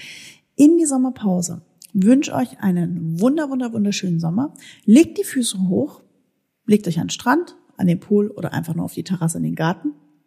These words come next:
Macht euch irgendeinen tollen Podcast an, denn es gibt so viele andere tolle Podcasts da draußen. Oder wie gesagt, hört alte Folgen von Unverpixelt nach,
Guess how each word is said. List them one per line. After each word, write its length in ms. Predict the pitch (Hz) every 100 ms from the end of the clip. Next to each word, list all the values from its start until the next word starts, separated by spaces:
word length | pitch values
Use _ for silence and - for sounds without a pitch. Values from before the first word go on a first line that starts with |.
| _ _ _ _ - -
Macht 300 | 214 240 233
euch 240 | 208 - -
irgendeinen 400 | 262 277 233 202
tollen 340 | 196 190 190
Podcast 500 | 240 233 - 214 208
an, 140 | 202
denn 180 | 190 196
es 140 | 170 -
gibt 220 | 220 -
so 280 | - 247 277
viele 220 | 254 214
andere 320 | 208 202 202 - - - - - _
tolle 320 | - 262 285
Podcasts 920 | 277 - 262 - - 214 214 - -
da 100 | -
draußen. 640 | 180 - 180 190 214 - 185 -
Oder 200 | 185 180
wie 80 |
gesagt, 440 | 185 165 165 - _
hört 240 | - 214 -
alte 180 | 185
Folgen 400 | 180 185 175 180
von 200 | 175 196
Unverpixelt 760 | - 190 170 - - - - -
nach, 360 | 220 359 359